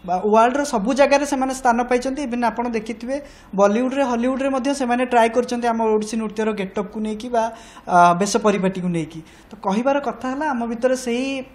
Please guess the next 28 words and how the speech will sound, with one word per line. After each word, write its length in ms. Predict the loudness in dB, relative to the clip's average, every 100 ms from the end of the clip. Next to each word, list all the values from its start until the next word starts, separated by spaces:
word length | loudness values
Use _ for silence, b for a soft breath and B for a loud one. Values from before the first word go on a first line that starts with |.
| -2
ଆଗ୍ରହ 420 | 0 0 -4 -2
ରହୁ, 340 | -4 -4 -6 -12 B B B -14 -6 -6
ସେଇ 200 | 0 0
ପ୍ରଚେଷ୍ଟା 540 | 0 -6 -4 -6 -4
ରହୁ। 220 | -4 -4 -4
ଆମେ 180 | -4
ପ୍ରଥମେ 380 | -6 -10 -8 -8
କିଛି 200 | -8 -10
ଶିଖିବା, 520 | -8 -10 -6 -4 -4 -6 B B B
ଆଉ 340 | 4 4 4 2
ଯଦି 260 | 0 4
ଆମେ 160 | 4 4
କିଛି 220 | -2 -4
କଷ୍ଟ 380 | 2 2 4 2
କରିଥିବା, 480 | 2 2 0 0 0
ସେ 140 | -2
ଫଳ 360 | -4 2 2 2
କୋଉଠି 320 | 2 0 0
ନା 100 | -2
କୋଉଠି 240 | -2 0
ଆମେ 140 | 0 0
ପାଇବା, 400 | 2 2 2 -4 B B 2
କୋଉଠି 240 | 2 4
ନା 80 | 0
କୋଉଠି 260 | 0 0
ତାକୁ 200 | -2 -4
ସମ୍ମାନ 440 | -2 -2 0 0 0
ମିଳିବ। 320 | 0 -2 -6